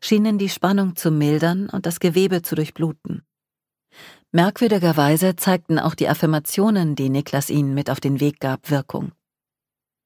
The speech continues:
„Ich darf loslassen.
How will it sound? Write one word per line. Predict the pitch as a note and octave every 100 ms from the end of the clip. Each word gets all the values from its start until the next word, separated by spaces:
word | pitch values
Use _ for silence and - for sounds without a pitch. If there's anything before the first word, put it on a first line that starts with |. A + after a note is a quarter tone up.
| _ _ _ _ _ _ _ _ _ _ _
„Ich | - -
darf | E3 D#3+ D#3+ -
loslassen. | D#3 D#3+ - - D3 - D3+